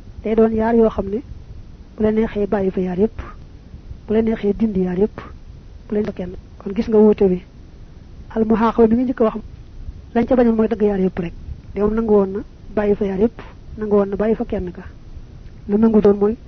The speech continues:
dagg yaar yépp. Benn ci tegoon muy al muraqaba, lam bañoon mooy bàyyi fa yaar yépp, mbaa yëkkati yaar yépp. Da nga doon tànn rek,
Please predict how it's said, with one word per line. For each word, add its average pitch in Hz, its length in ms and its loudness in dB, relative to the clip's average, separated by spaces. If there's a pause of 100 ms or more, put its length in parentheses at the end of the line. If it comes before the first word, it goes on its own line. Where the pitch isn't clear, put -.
(120)
dagg 202 120 -4
yaar 190 200 -2
yépp. 180 180 -8 (1040)
Benn 254 260 0
ci 285 80 -8
tegoon 220 280 2
muy 214 260 -2 (1040)
al 226 120 0
muraqaba, 202 520 0 (1040)
lam 208 140 0
bañoon 226 240 4
mooy 220 260 2 (1000)
bàyyi 214 200 2
fa 220 120 2
yaar 196 160 -2
yépp, 233 200 2 (720)
mbaa 202 240 -2 (140)
yëkkati 226 320 4
yaar 202 180 2
yépp. 170 200 -2 (1400)
Da 185 60 -10
nga 202 80 -2
doon 208 120 2
tànn 202 240 0
rek, 208 140 -4